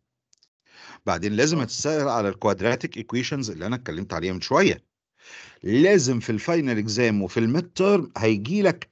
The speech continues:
Speaker 1: at least one inequality. يعني على الأقل هيجي لك واحدة زي دول، أو يا مجرد نفس المسألة بس النمبرز مختلف.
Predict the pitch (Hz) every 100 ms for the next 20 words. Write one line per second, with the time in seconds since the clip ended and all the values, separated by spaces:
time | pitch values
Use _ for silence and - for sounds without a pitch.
0 | 135 131 - 170 220 254 - - - -
1 | _ 92 117 165 160 117 - 95 - -
2 | _ _ _ _ _ _ _ _ _ _
3 | _ _ _ _ _ _ _ 101 120 107
4 | 90 101 170 180 - 147 - 220 131 143
5 | 196 160 165 160 123 117 151 190 190 196
6 | 330 - _ _ _ _ - 190 247 294
7 | 269 _ _ _ - 160 185 175 180 208
8 | 220 180 139 202 - 175 143 - 190 160
9 | - 147 147 151 131 110 101 - - 87
10 | - -